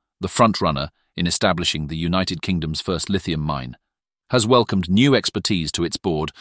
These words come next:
with the appointments of Adam Howard and John Raymond as non-executive directors. Howard joins the board as a representative of the U K Infrastructure Bank,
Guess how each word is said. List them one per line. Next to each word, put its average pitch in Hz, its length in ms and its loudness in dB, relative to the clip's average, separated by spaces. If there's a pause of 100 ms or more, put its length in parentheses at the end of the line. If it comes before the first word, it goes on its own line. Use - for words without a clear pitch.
(140)
with 98 140 2
the 101 100 4
appointments 101 540 0
of 87 80 -6
Adam 98 260 -2
Howard 76 380 -4 (220)
and 90 140 -2
John 107 260 6
Raymond 76 480 0 (260)
as 82 160 -4
non-executive 92 840 2
directors. - 580 -8 (500)
Howard 117 320 6
joins 120 280 6
the 107 80 2
board 120 340 6
as 95 100 2
a 101 60 2
representative 101 800 2
of 87 160 -6
the 90 80 -2
U 101 180 2
K 98 240 0
Infrastructure - 580 -2
Bank, 65 360 -10